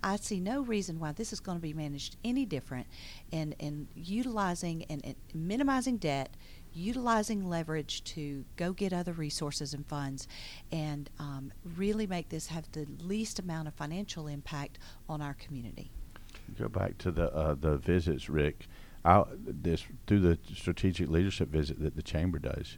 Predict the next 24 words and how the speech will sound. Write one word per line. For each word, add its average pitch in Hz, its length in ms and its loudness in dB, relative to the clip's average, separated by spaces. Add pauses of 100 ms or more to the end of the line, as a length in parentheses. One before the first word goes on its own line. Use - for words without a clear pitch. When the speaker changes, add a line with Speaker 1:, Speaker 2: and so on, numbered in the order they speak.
Speaker 2:
every 67 160 -2
year, 65 260 0
and 67 80 -4
where 67 140 0
you 69 160 0
go 71 140 2
to - 100 -4
a 69 40 -2
different 69 380 -4
community 71 420 0 (380)
and 71 140 0
not 73 140 4
only 71 160 2
look 65 200 -2
at - 120 -6
transportation, 85 680 2
look 71 160 0
at - 60 -6
education, 85 640 2
look 69 160 -4
at - 100 -8
arts, 80 380 2
look 71 180 -2
at, 67 80 -2